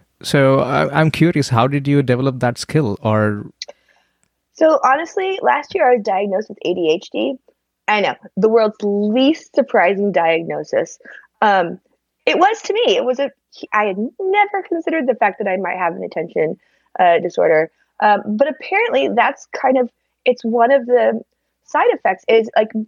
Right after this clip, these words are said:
Speaker 2: your brain is so just, like, buzzing all around. But when you, when you give it adrenaline or crystal meth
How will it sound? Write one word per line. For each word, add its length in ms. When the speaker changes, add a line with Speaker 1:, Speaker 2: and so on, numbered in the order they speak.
Speaker 2:
your 140
brain 320
is 120
so 200
just, 140
like, 120
buzzing 560
all 140
around. 240
But 200
when 260
you, 200
when 160
you 100
give 220
it 60
adrenaline 640
or 340
crystal 340
meth 380